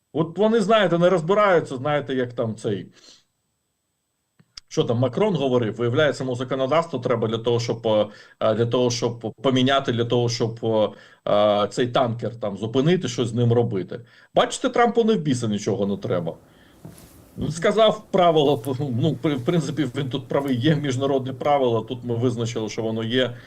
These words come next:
Все, взяли, е, конфіскували, продали, все. Тепер всі розуміють, що не треба зв'язуватися. Ну, іди тепер,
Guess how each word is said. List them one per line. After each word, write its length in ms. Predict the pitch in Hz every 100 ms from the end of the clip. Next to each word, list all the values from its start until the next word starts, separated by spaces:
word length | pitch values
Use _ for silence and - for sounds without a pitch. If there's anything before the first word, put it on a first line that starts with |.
| - -
Все, 280 | - 151
взяли, 320 | 117 127 160 175
е, 320 | 135 113 117
конфіскували, 760 | 135 123 127 - 135 139 131
продали, 480 | 117 113 95 92 90
все. 340 | 90 - 101 - - - - -
Тепер 200 | 117 123
всі 200 | - 143
розуміють, 540 | 127 139 151 156 120
що 160 | - 117
не 100 | 113
треба 260 | 123 120
зв'язуватися. 800 | 104 98 92 87 92 95 - 110 156
Ну, 180 | 214
іди 200 | 202 175
тепер, 380 | 185 170 160 147